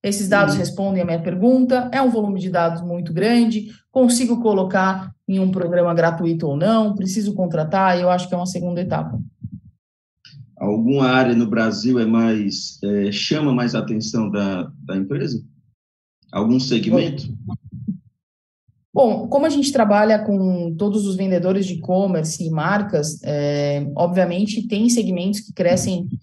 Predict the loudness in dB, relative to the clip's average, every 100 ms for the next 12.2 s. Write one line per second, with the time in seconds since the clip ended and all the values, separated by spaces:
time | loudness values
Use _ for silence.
0 | _ _ -4 -2 0 -2 -2 -2 -2 2
1 | 4 4 2 0 2 2 0 -2 -4 -2
2 | 0 2 2 2 2 0 -4 -6 -16 _
3 | -4 -2 0 2 2 2 0 0 0 0
4 | 0 2 0 0 -2 0 2 0 0 0
5 | 0 -2 -6 -8 -2 0 0 0 0 0
6 | 0 0 -2 -4 -6 -2 -2 -2 2 6
7 | 6 6 2 0 -2 -4 -2 -2 -2 -4
8 | -4 -4 -4 -2 0 0 0 -4 -6 -14
9 | _ 0 2 2 2 2 2 2 0 0
10 | -2 -2 0 0 2 0 0 -2 -4 -2
11 | -2 -4 -2 -2 -2 -2 -4 -4 -2 -2
12 | -2 -4